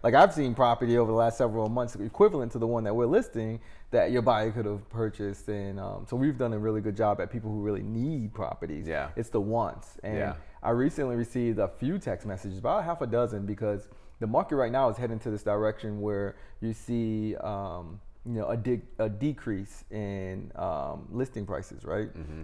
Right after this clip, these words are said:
Speaker 1: And, but it's a combination of a lot of different things. So it kinda gives off this false sense of, um, the market is declining, which I believe it is coming to a point where we're actually, it will have a correction, right?
Speaker 2: Mm-hmm.
Speaker 1: But right now, what we're seeing are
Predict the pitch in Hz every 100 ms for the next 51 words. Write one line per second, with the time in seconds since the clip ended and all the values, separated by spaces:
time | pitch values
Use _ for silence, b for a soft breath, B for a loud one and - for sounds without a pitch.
0 | 82 117 117 117 110 131 - 127 - 180
1 | 165 143 - 120 104 110 113 107 98 98
2 | 95 - 90 90 - 113 107 - B -
3 | 107 165 202 170 143 113 107 110 - 107
4 | 101 - - - 110 110 - 107 104 -
5 | 101 98 95 107 - b b - 107 101
6 | 98 92 95 87 - - 104 101 107 117
7 | 101 98 101 110 120 110 139 170 156 135
8 | 139 - - b 120 110 127 139 120 104
9 | - 160 147 120 98 110 104 80 92 101
10 | 104 101 104 - 95 104 - 101 90 107
11 | 101 98 95 104 90 - 90 98 107 117
12 | 80 76 B 123 120 131 135 110 110 139
13 | 147 117 107 92 98 104 107 104 104 90
14 | 82 98 95